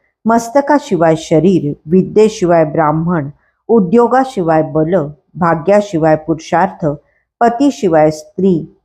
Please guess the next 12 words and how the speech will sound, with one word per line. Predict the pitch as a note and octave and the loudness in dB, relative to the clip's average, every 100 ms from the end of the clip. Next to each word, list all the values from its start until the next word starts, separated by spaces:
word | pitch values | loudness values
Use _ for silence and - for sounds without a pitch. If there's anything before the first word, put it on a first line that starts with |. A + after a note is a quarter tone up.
| _ _ - | _ _ -2
पंखाशिवाय | F#3+ F#3 A3+ A#3 - E3 D#3+ | 2 2 0 -2 -2 0 0
पक्षी, | D#3 - - - F#3 D3+ - _ _ _ | 0 -4 -6 -8 -8 -8 -12 _ _ _
पुण्याईशिवाय | G#3+ G#3 G3+ G#3+ A#3+ A3 F3 E3 E3 | 2 4 4 4 2 0 -2 2 0
जीवित, | D3+ E3 E3+ G3 G3 G#3+ D3+ - _ _ _ G3+ | 0 -4 -2 -4 -4 -4 -6 -10 _ _ _ 0
व्रतांशिवाय | A3 A3+ A#3+ C4+ - F#3 D#3+ G#3+ | 0 0 -2 -2 -2 2 2 2
शास्त्र, | - E3+ F#3+ G#3 - D3 C#3 D3 _ | 0 0 0 -2 -4 -4 -4 -10 _
शक्तीशिवाय | - G3 G3 - A3 - F3 E3+ E3 | -4 -4 -2 -4 -4 0 2 2 2
वैभव, | D#3+ D#3 E3+ G3+ D#3 C#3 - _ _ _ | 2 2 2 0 0 -4 -10 _ _ _
पराक्रमाशिवाय | A#3 A#3 C4 - F#3 E3 E3 - D3+ D#3 | 0 2 0 -2 -4 -2 -4 -6 -2 -2
क्षत्रिय | D3 - - D3+ G3 G#3+ E3 D3 - | -2 -4 -6 -4 -4 0 0 -2 -4
किंवा | F3+ F3 E3 | 0 2 2
सत्यशिवाय | D#3+ G3+ G3+ - B3 A#3+ E3+ D#3 D3+ | 0 -2 -4 -2 -2 0 0 2 2